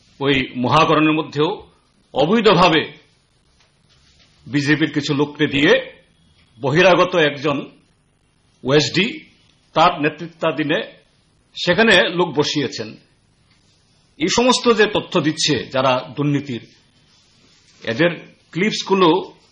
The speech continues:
এই অনুসরণ করে তদন্ত করুন, কারা এর সাথে যুক্ত, কারাই টাকা খাচ্ছে, কিভাবে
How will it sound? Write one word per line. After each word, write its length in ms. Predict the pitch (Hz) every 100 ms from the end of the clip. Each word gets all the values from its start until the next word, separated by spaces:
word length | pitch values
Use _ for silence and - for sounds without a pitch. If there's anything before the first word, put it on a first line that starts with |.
| _ _ _ _ _ _ _ _ _
এই 420 | 147 143 127 - - _ -
অনুসরণ 460 | 151 185 180 175 165
করে 300 | 147 131 - - _ _ _ -
তদন্ত 280 | 175 156 170
করুন, 380 | 165 160 202 240 _ _ _ _ _ _ _ _ _ _ _ _ _ _ _ _ _ _ -
কারা 440 | 143 170 127 - - _ _ -
এর 120 | 139
সাথে 260 | - 147
যুক্ত, 400 | 135 147 - 170 165 -
কারাই 300 | 131 156 131
টাকা 220 | 147 147 151
খাচ্ছে, 420 | 147 - - 170 _ _ _ _ _ _ _ _ _ _ _ _ _ _ _ _
কিভাবে 720 | 202 165 180 175 156 - -